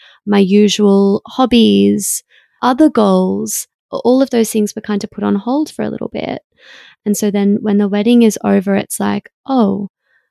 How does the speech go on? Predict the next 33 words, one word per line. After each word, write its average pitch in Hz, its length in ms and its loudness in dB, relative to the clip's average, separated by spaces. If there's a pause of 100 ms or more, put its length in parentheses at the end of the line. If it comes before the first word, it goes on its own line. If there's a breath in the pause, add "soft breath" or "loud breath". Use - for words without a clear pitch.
(120)
okay, 220 460 0
like, 190 380 -6
I'm, 196 320 -2
I 214 80 -2
need 202 360 2
to 214 80 -4
get - 180 -6
back 220 240 -8
into 262 520 4 (380)
this 208 160 -8
thing 202 160 2
that 202 140 -4
made 202 180 -2
me 202 80 0
feel 196 200 -4
really 196 240 -4
good. 202 280 -6
I, 220 120 -4
I 220 140 -4
need 208 180 2
to 202 300 -2 (360 loud breath)
reconnect 269 480 0
with 214 80 -4
people 208 320 -4
that - 140 -4
maybe 208 260 0
I 196 120 0
didn't 196 280 -10
have 196 340 -8 (480 soft breath)
time 220 380 2
for, 196 540 0
or 185 280 -4 (420 loud breath)
prioritizing 214 1040 0